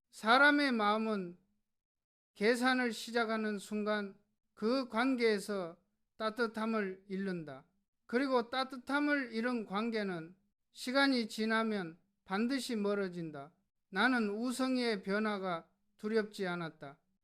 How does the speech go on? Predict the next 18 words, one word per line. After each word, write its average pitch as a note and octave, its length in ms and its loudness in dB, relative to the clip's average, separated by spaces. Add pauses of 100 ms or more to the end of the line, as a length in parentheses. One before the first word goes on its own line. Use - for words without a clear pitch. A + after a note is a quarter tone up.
(140)
오히려 A#3+ 400 2
자연스럽다고 A3+ 960 0
느껴졌다. G3 840 -4 (440)
왜냐하면 A#3 680 2
사람은 A#3 680 2
결국 A3 640 -2 (320)
자신을 A#3 560 2
소모시키는 A3+ 1040 -2
관계를 G#3+ 640 0 (100)
떠날 A#3+ 360 2
수밖에 G#3 680 -4 (340)
없기 A3 680 -2
때문이다. G3+ 640 -2 (400)
그날 C4 380 4
이후 A3 420 -2 (460)
선미의 C#4 580 2
말과 G#3+ 540 2
태도는 G#3 560 -4